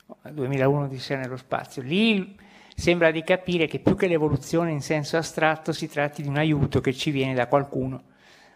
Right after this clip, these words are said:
mm, che si annida nel cosmo. Però non fa molta differenza. L-, l'evoluzione potrebbe veramente fare sì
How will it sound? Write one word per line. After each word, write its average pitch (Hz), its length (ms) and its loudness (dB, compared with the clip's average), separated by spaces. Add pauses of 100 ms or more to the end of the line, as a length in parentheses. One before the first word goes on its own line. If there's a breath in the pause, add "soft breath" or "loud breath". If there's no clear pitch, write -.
(600 soft breath)
mm, - 200 -20 (180)
che 135 240 -8
si - 160 -4
annida 139 380 -2
nel 127 220 -6
cosmo. 131 500 -6 (180 loud breath)
Però - 220 6
non 185 120 2
fa 196 200 2
molta 156 280 -6
differenza. 139 760 -6
L-, 185 320 -4
l'evoluzione 240 540 2
potrebbe 170 360 2
veramente 156 540 0
fare 180 260 2
sì - 460 -6